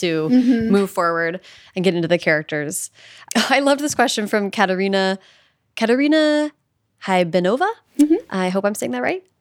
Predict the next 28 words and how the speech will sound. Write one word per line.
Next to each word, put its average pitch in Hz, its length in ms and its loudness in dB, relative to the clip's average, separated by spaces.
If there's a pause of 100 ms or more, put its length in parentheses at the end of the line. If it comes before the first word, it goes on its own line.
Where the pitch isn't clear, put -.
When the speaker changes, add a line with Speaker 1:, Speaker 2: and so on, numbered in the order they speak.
(180)
Speaker 1:
How 269 300 2
does 320 160 -2
she 277 180 0
make 247 200 -2
sense 185 440 0
of 190 120 -2
her 202 140 0
research? 202 420 0
Speaker 2:
<laughs> 240 60 2
Speaker 1:
It's 240 180 -2
obviously 262 440 -2
a 220 120 2
very 196 220 0
researched 180 460 -4
book 180 140 -4
as 170 140 -2
well, 165 360 2
and, 226 120 0
Speaker 2:
Yes. 180 80 -2
Speaker 1:
and 180 260 -4
definitely 180 600 -2
a 170 100 2
lot 160 180 2
of 170 80 -4
grounded 165 300 -2
in 220 100 -4
that, 247 340 -4
but 175 300 0